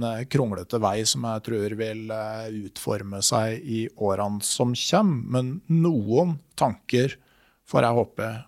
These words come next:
at har dannet seg i hodet hos dere som enda henger med.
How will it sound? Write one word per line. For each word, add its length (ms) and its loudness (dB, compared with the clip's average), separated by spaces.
at 240 -4
har 180 2
dannet 240 -2
seg 340 -4
i 200 -2
hodet 480 -2
hos 400 -4
dere 260 -4
som 380 -2
enda 500 -2
henger 380 -4
med. 440 2